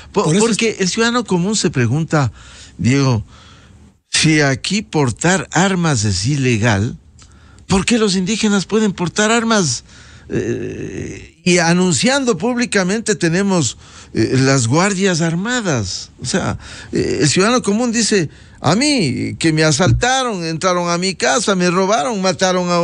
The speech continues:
Speaker 1: a un familiar, no puedo portar armas. Ellos sí pueden.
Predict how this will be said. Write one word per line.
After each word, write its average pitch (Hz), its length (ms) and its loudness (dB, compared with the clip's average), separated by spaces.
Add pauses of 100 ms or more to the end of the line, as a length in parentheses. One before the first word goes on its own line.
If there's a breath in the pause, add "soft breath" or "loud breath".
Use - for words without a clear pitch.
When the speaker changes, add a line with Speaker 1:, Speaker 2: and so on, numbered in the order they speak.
(440 loud breath)
Speaker 1:
a 151 80 -2
un 185 120 2
familiar, 190 520 0 (340 soft breath)
no 170 320 0
puedo 180 460 0 (520)
portar 139 400 0
armas. 101 400 -2 (240 soft breath)
Ellos 208 240 4
sí 196 100 -2
pueden. 175 400 0